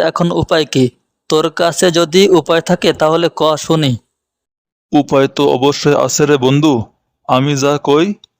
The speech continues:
Speaker 2: মনোযোগ দিয়ে শোন। আজ থেকে মনে মনে শপথ কর, আর কোনোদিনও শিক্ষিত দালালের কাছ থেকে গরু কিনবো না। গরু যদি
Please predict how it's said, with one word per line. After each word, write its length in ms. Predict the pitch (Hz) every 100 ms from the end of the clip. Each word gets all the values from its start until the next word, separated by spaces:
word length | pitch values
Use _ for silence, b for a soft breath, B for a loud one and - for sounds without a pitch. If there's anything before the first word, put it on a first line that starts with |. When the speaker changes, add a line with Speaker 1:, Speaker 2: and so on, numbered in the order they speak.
| -
Speaker 2:
মনোযোগ 480 | 131 135 143 139 139 123
দিয়ে 180 | 135 131
শোন। 260 | - 131 107 - _ _ -
আজ 160 | 127 123
থেকে 340 | - 143 - 175 202 - _ _ -
মনে 280 | 135 139 139
মনে 240 | 135 139
শপথ 360 | - 143 151 147 -
কর, 180 | 104 104 _ _ _ _ _ _ _ -
আর 220 | 127 131 127 -
কোনোদিনও 600 | 143 143 147 143 123 107 104
শিক্ষিত 560 | - - 135 - 156 - 151 147
দালালের 440 | 135 131 135 131
কাছ 180 | 127 139 -
থেকে 240 | 151 151 160
গরু 280 | 131 131 131
কিনবো 340 | - 139 123 113
না। 120 | 104 95 _ _ _ _ _ _ _ _ _
গরু 460 | - 135 143 151 143 143
যদি 300 | 147 135